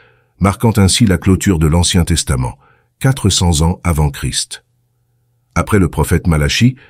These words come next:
s'étend une longue période de quatre cents ans, souvent appelée « période interbiblique » ou « période du silence prophétique ». Durant cette époque, furent rédigés des livres historiques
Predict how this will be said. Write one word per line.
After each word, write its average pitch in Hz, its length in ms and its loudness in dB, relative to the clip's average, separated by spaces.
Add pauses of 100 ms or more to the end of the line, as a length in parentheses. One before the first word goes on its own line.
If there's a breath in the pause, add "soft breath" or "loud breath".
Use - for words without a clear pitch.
(440 soft breath)
s'étend 127 380 0
une 90 120 4
longue 107 220 2
période 87 380 0
de 76 80 0
quatre 87 320 -2
cents 71 300 -2
ans, 60 140 -8 (520)
souvent 82 360 0
appelée « 87 380 0 (400 loud breath)
période 92 560 0
interbiblique » 71 840 -2 (320 soft breath)
ou « 78 80 0
période 76 420 0
du 65 120 -2
silence 73 360 0
prophétique ». - 680 -8 (800)
Durant 104 260 2
cette 71 220 -2
époque, 82 420 -2 (480 soft breath)
furent 98 200 0
rédigés 92 500 2
des 78 100 2
livres 78 340 0
historiques 80 560 -2